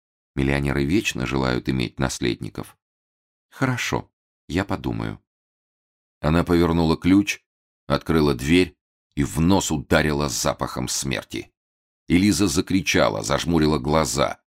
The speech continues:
но они успели воспринять кровавое послание, которое адресовал ей изверг. Оно гласило: «Ты моя! Всякий, кто смеет к тебе приблизиться, умрет страшной смертью».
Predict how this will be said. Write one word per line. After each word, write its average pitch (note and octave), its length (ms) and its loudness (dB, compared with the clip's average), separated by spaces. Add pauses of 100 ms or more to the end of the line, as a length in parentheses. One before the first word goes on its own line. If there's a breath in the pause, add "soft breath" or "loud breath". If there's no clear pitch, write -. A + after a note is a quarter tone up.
(260)
но E2 140 2
они G2 160 2
успели F2+ 440 0
воспринять C2+ 560 -2
кровавое B1+ 600 0
послание, C#2 680 0
которое C#2 420 0
адресовал B1+ 600 0
ей A#1+ 360 -2
изверг. A1 560 -8 (220)
Оно D#2 220 2
гласило: C#2+ 720 -2 (400)
«Ты F#2 260 2
моя! C2+ 720 0 (340)
Всякий, - 500 -4
кто - 220 -10
смеет C#2 460 -2
к - 80 -20
тебе C2+ 280 -4
приблизиться, D2 720 -2
умрет D2 420 2
страшной C2 520 -4
смертью». - 540 -8